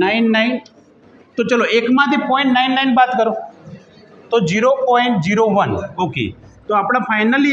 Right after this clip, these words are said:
આવી ગયા ઝીરો પોઇન્ટ ઝીરો વન આર ઝીરો. રેડી? તો આપણે આ શું મેળવી લીધું? આર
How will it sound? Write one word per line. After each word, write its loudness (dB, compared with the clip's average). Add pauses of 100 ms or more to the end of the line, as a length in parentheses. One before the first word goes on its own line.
આવી 0
ગયા 0 (380)
ઝીરો 2 (200)
પોઇન્ટ 0 (760)
ઝીરો 2 (180)
વન 2 (920)
આર 2 (160)
ઝીરો. 2 (540)
રેડી? 0 (460)
તો -10
આપણે 2
આ 2
શું 4
મેળવી 0
લીધું? 0 (720)
આર 4